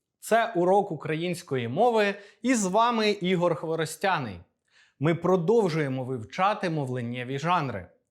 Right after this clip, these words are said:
Нагадаю, йдеться про тематично, композиційно й стилістично усталені типові способи побудови мовлення, моделі спілкування, усталені для певних ситуацій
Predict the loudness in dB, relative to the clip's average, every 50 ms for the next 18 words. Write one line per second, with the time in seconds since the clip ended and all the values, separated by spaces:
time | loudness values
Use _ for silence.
0 | _ _ _ _ _ _ -2 -2 0 0 0 0 2 4 2 2 2 0 -2 -2
1 | -4 -8 -14 _ _ _ _ _ -2 -2 -2 0 0 0 0 0 0 -2 -4 -4
2 | -4 -4 -4 -4 -4 -4 -6 -4 -2 -2 -2 0 -2 -4 -6 -6 -2 0 0 0
3 | 0 -2 -6 -8 -6 -6 -6 -6 -8 -12 _ 0 0 2 2 0 -2 -4 -6 -4
4 | -4 -6 -6 -8 -6 -4 -2 0 0 0 0 0 -2 -6 -8 -12 _ _ _ -6
5 | -2 -2 -2 -2 -2 -8 -10 -10 -4 -2 0 0 0 -2 -4 -4 0 0 0 0
6 | 0 -4 -8 -6 -6 -6 -6 -8 -10 -6 0 2 2 2 2 2 2 0 0 -2
7 | -4 -2 -2 -2 -2 -4 -4 0 0 0 2 0 -2 -2 -4 -2 0 0 0 2
8 | 0 -2 -2 -2 -4 -4 -4 -6 -6 -4 -2 -2 -2 -2 -2 -2 0 2 2 2
9 | 2 0 -4 -6 -8 -10 -14 -16 -20 _ _ _ _ _ _ -2 0 2 2 2
10 | 2 2 0 -2 -4 -6 -6 -6 -6 -6 -10 -6 0 0 2 2 0 -2 -4 -4
11 | -6 -8 -12 -20 _ _ _ _ -6 -6 -6 -8 -4 2 4 4 4 4 2 0
12 | -2 -4 -6 -4 -6 -6 -2 -2 -2 -2 0 -2 -6 -8 -10 -14 -12 -6 0 2
13 | 2 2 2 -2 -6 -6 -6 -6 -6 -10